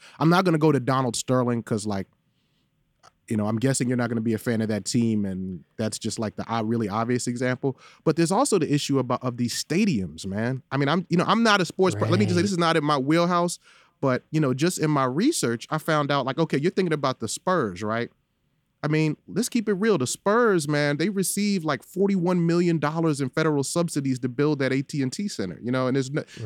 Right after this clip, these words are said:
Speaker 1: that's
Speaker 2: Right.
Speaker 1: not really helping anybody in that community. And it's the, yeah, they do philanthropy, but, I mean, there's been, like, a lot of reports. There's a report came out by the Brookings Institution that basically was like,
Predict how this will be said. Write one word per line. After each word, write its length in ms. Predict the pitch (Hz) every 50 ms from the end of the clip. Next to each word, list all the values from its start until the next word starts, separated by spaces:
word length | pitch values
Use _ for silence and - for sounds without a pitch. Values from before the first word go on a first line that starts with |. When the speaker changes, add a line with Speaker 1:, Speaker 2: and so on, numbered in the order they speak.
| 104
Speaker 1:
that's 160 | 170 185 180
Speaker 2:
Right. 0 |
Speaker 1:
not 180 | 233 208 180 170
really 220 | 180 185 180 151
helping 340 | 127 123 175 185 175 - 165
anybody 380 | 151 147 139 131 139 135 135 135
in 80 | 127
that 140 | 127 123 -
community. 420 | - 139 127 156 190 170 123 107 120
And 80 | 139 151
it's 80 | 147
the, 180 | - - 147 - - - - - _
yeah, 120 | - 160 151
they 120 | 147 170
do 140 | 165 190 175
philanthropy, 760 | - 175 147 139 135 135 135 131 135 131 - - 131 127 123
but, 180 | 117 120 120
I 80 | 127 127
mean, 220 | 127 131 131 131
there's 160 | 147 175 175 160
been, 160 | 156 160 147
like, 160 | 139 123 113
a 40 | 120
lot 180 | 131 135 135 135
of 60 | 113
reports. 480 | 110 107 - - - 156 123 95 - -
There's 120 | 127 120
a 40 | 120
report 340 | 110 - - 180 170 143 135
came 180 | - 151 135 131
out 140 | 123 117
by 100 | 120 120
the 120 | 117 113 110
Brookings 400 | 107 127 135 - 139 123 110 113
Institution 500 | 110 - - - - 123 117 107 - 110 107
that 200 | 101 92 - -
basically 380 | 123 127 113 123 110 117 107
was 120 | 101 104 101
like, 200 | 110 98 90